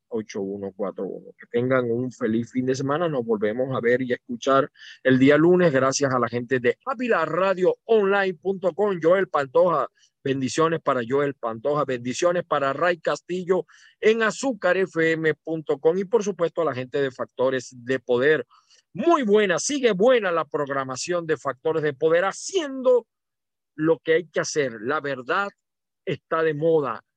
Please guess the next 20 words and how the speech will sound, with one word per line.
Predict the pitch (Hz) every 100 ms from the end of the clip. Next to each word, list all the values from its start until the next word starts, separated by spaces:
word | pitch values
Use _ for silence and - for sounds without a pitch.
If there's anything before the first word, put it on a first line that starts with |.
| _
La | 143 160
opinión | 156 - 151 170 214 165
pública, | 220 220 220 - 196
los | 160 127
medios | 151 226 233 214 -
son | 196 196
para | 208 190
incomodar | 175 160 - 170 156 143 170 214 208
a | 180
los | 160
gobernantes. | 151 135 123 139 135 _ _ _
No | 185 240 240
hay | 247 269 262
otro | 240 220 185
propósito. | 175 147 139 131 - 127 120
Aquí | 123 165
no | 190 180
puede | 185 190
haber | 180 180 185
fines | 170 185 190